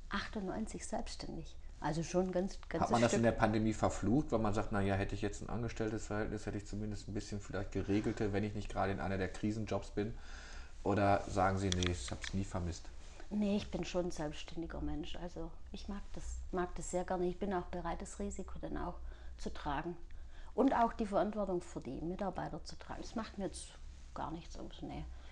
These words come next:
Speaker 1: Ich hab da auch irgendwie nicht so Existenzsorgen oder so, weil ich's, ich bin gewohnt, auch mal ganz schwierige Zeiten durchzustehen. Das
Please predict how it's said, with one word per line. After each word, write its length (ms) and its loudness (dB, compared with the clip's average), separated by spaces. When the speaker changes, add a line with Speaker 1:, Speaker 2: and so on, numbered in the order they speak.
Speaker 1:
Ich 60 -4
hab 140 0
da 180 6
auch 200 -2
irgendwie 260 2
nicht 160 2
so 80 0
Existenzsorgen 1040 0
oder 240 2
so, 300 0
weil 200 2
ich's, 260 -6
ich 140 -6
bin 180 6
gewohnt, 640 10
auch 100 8
mal 420 6
ganz 200 4
schwierige 520 2
Zeiten 460 2
durchzustehen. 760 -2
Das 500 -8